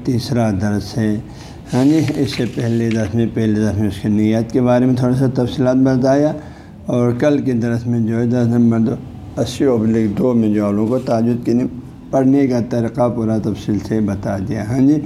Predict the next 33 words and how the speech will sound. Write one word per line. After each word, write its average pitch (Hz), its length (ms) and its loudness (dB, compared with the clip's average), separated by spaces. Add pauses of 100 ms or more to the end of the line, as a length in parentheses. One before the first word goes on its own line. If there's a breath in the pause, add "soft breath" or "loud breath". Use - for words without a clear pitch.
(760 loud breath)
اور 147 160 0
ابھی 151 280 2
جو 147 220 2
ہے 151 140 0
تہجد 127 540 0
کی 139 100 2
نماز 123 400 2
سے 123 140 -4
آپ 120 160 0
فارغ 120 480 0
ہو 123 60 2
جاتے 110 360 2
ہیں، 120 80 6
نماز 110 420 2
آٹھ 113 280 0
رکعت 107 240 -2
نماز 104 340 2 (120)
پورا 120 320 0
ہو 113 180 0
گیا، 127 280 2 (540 loud breath)
<coughs> - 920 -4
اس 175 160 -6
کے 151 140 -6
بعد 131 240 -4 (100)
جو 127 160 -6
ہے 151 180 -4 (480 loud breath)
کچھ 135 200 -2
اور 127 220 0
دعا 113 540 2
وغیرہ، 107 540 2
درود 110 500 0
اور 113 160 -2
دعائیں 107 340 0